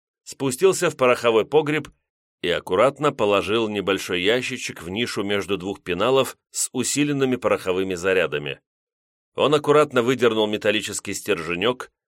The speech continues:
долженствующий привести в действие пятичасовой замедлитель, и полез по скоб-трапу вверх на палубу. Сейчас он сдаст вахту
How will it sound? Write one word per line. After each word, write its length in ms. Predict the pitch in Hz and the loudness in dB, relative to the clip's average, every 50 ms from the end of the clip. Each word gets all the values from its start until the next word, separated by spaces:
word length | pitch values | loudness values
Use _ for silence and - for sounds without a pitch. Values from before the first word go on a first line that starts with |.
| _ _ | _ _
долженствующий 1080 | - 85 95 120 113 104 120 123 113 - - 120 127 123 120 110 - - - 110 107 107 | -10 -2 -2 0 0 0 -2 -2 -2 -4 -2 0 0 0 0 0 -2 -2 0 0 0 0
привести 540 | 101 - 110 107 107 113 110 - - - 120 | -2 -2 -4 -2 -2 -2 -2 -4 -4 -4 -4
в 100 | 107 95 | -4 -4
действие 560 | 80 - 120 120 113 - - 110 110 107 107 | -2 -2 0 0 -2 -4 -2 2 2 2 2
пятичасовой 680 | 101 - 104 87 - 107 92 104 - - 107 104 107 104 | 2 -2 -12 -10 -8 -8 -6 -6 -2 -2 0 2 2 0
замедлитель, 720 | 92 104 101 107 101 87 104 101 98 - 110 101 92 - _ _ _ _ _ _ _ _ _ - | 0 -2 -2 -4 -4 -4 -4 -6 -2 -2 -2 -2 -4 -6 _ _ _ _ _ _ _ _ _ -4
и 100 | - - | -4 0
полез 380 | - 160 147 147 170 170 - | 2 2 4 4 2 0 0
по 160 | - - 120 | 0 0 0
скоб-трапу 840 | 110 - - 120 107 - - - 101 113 127 127 139 147 143 - - _ _ _ | 0 0 0 0 0 0 0 0 2 2 2 2 2 0 0 0 -2 _ _ _
вверх 440 | - 80 80 80 90 90 85 - - | -14 -10 -2 0 0 0 0 -2 -2
на 120 | 101 104 | -4 -2
палубу. 540 | - - 87 80 78 76 73 73 76 - - _ _ _ _ _ _ _ _ _ _ _ _ _ _ _ _ _ _ _ _ _ | 0 0 -2 0 0 -2 -4 -4 -6 -6 -8 _ _ _ _ _ _ _ _ _ _ _ _ _ _ _ _ _ _ _ _ _
Сейчас 480 | - - - 80 78 - 92 90 87 - | -14 -8 -8 -6 0 2 2 2 2 0
он 140 | 90 87 82 | -2 -2 -2
сдаст 360 | 73 73 90 90 78 - - | -4 -2 0 0 0 -2 -2
вахту 540 | 82 107 127 - - - 120 120 110 - | -2 -2 -2 -2 0 0 0 0 0 -2